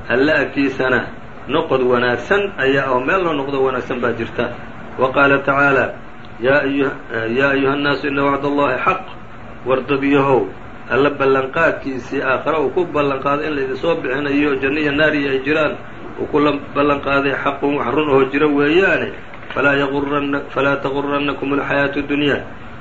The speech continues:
Yayna idin degin oona idin khadcin noloshantada soke ama noloshantada xumi. "ولا يغرنكم بالله." Alle yaanu idinku degin. "الغرور." Kadin badanihi.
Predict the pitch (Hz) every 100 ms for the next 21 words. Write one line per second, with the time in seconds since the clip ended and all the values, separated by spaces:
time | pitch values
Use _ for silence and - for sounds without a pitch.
0 | - 143 143 143 135 135 175 185 165 151
1 | 143 135 123 - 180 175 156 117 - -
2 | - - 131 143 147 135 139 135 - 135
3 | 156 143 139 139 147 135 120 143 139 -
4 | 135 139 135 - - - - - 135 147
5 | 143 139 143 143 147 143 135 135 139 139
6 | 143 139 143 160 156 143 139 131 131 208
7 | 196 156 131 - - - - - 139 139
8 | 135 139 139 143 143 147 147 139 - 131
9 | 127 123 127 127 143 135 120